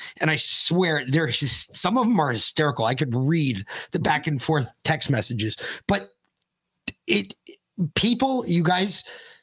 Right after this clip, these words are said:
you guys are tuned in better than I am sometimes. And some of the shit I, I take, I take it from him. I'm like, "Hey, I'm gonna steal this and use this tonight," 'cause that's a fucking, that's a great point. And there's a lot of shit out there, but this is, like,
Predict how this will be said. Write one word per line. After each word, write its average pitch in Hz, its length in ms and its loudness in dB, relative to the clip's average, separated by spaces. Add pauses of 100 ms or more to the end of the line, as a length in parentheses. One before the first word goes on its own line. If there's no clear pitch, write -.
(520)
you 151 220 0
guys 233 240 2
are 180 80 0
tuned 196 280 2
in 202 140 2
better 180 200 2
than 151 140 2
I 170 140 4
am 139 200 2
sometimes. 123 500 0
And 107 100 -2
some 170 160 2
of 180 80 4
the 135 100 2
shit 170 280 2
I, 139 240 0
I 147 140 2
take, 147 280 0
I 127 100 0
take 143 200 -2
it 107 100 -4
from 101 160 -2
him. 139 180 0
I'm 117 160 0
like, 101 200 -2
"Hey, 123 240 -2
I'm - 380 -8
gonna 226 100 2
steal 165 260 0
this 139 220 0
and 117 120 -2
use 139 200 0
this 101 160 -4
tonight," 113 320 -4
'cause 107 100 -2
that's 156 200 0
a 98 80 -2
fucking, 110 680 -2 (340)
that's - 120 -6
a - 40 -4
great 123 320 -2
point. 127 300 -4 (1400)
And 113 160 2
there's 196 160 2
a 208 60 2
lot 160 260 2
of 117 80 -4
shit 147 200 0
out 107 180 -2
there, 117 120 2
but 107 180 0
this 180 240 0
is, 151 340 0
like, 135 300 0